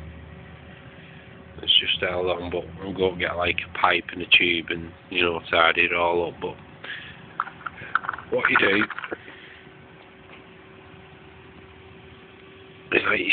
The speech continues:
start off, right, there's the elder tin, the sawdust in it.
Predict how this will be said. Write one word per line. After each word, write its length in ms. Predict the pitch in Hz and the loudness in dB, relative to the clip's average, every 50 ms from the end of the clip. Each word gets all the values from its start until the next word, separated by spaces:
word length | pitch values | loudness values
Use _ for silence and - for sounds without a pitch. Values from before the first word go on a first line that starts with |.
| - | 4
start 320 | - 123 120 117 117 117 - - - | 6 6 6 6 4 2 0 0 2
off, 200 | 101 110 120 - - - - - - - - - - - - - - - - - - - 381 392 381 - - - - - - - - - - - - - - - 320 - - - - - - - - - - - - - - - - - - - - - - - - - - - - - - - - - - - - - - - - - - - - - - - - - - - - - - - - - - - - - - - | 4 4 4 2 0 -2 -2 -4 -4 -10 -20 -20 -20 -20 -20 -20 -20 -20 -20 -20 -20 -20 -18 -18 -18 -18 -18 -20 -20 -20 -20 -20 -20 -20 -20 -20 -20 -14 0 2 2 2 2 -2 -4 -2 -2 -2 -2 -2 -8 -20 -20 -20 -20 -20 -20 -20 -20 -20 -20 -20 -20 -20 -20 -20 -20 -20 -20 -20 -20 -20 -20 -20 -20 -20 -20 -20 -20 -20 -20 -20 -20 -20 -20 -6 -2 0 0 0 -2 -6 -16 -20 -6 -2 -2 -2 -2 -4 -8 -18 -12 -2
right, 380 | - - - - - - - - - - - - - - - - - - - - - - - - - - - - - - - - - - - - - - - - - - - - - | 2 4 4 4 4 2 2 2 2 2 2 0 -4 -10 -14 -18 -20 -20 -20 -20 -20 -20 -20 -20 -20 -20 -20 -20 -20 -18 -18 -18 -16 -16 -14 -14 -14 -14 -14 -16 -16 -20 -16 -8 0
there's 220 | 107 104 104 101 | 2 2 2 4
the 160 | 113 110 104 104 | 6 6 6 6
elder 560 | 101 101 98 95 92 95 92 98 101 101 101 - - - | 6 2 -2 -4 -4 -2 0 0 0 -2 -4 -6 0 2
tin, 240 | 107 98 98 101 101 - - - - - - - - - - - - - - - - - | 2 2 2 -2 -10 -18 -20 -20 -20 -20 -20 -20 -20 -20 -20 -20 -20 -20 -20 -20 -12 -10
the 80 | 104 101 - - | -2 0 2 4
sawdust 440 | 107 98 101 98 - 98 - - - - | 6 6 6 4 2 -2 -6 -6 -6 -4
in 120 | 98 107 | -4 -4
it. 160 | 113 117 - | -4 -6 -8